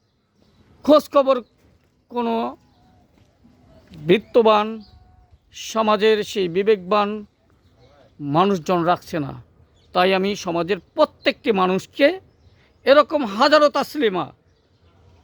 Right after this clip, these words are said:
খেয়াল রাখার জন্য বিশেষভাবে দৃষ্টিগোচর করছি দৈনিক বাংলাদেশের, বাংলাদেশ অনুসন্ধানের পক্ষ থেকে। ধন্যবাদ বোন, আবারও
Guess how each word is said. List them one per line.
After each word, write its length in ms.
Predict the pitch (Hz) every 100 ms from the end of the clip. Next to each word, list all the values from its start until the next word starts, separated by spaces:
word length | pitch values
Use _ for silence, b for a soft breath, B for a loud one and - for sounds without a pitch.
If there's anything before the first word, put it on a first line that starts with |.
| _ _ - - - - -
খেয়াল 280 | 196 220 220 214
রাখার 260 | - 208 180
জন্য 140 | 202 196 160
বিশেষভাবে 460 | 170 208 165 185 170 151
দৃষ্টিগোচর 500 | - - 151 151 151
করছি 260 | 180 160 - 285 - b b b b
দৈনিক 320 | 233 262 262 185
বাংলাদেশের, 520 | 220 226 220 214 233 226 _ _ 196
বাংলাদেশ 280 | 220 226 214 220
অনুসন্ধানের 460 | 196 196 160 151 147
পক্ষ 120 | 190 220
থেকে। 180 | 226 233 254 - _ _ _ _ _ _ _ _ _ _ - _ -
ধন্যবাদ 360 | 180 214 208 196
বোন, 120 | 254 285 _ _ _ _ _
আবারও 240 | 165 165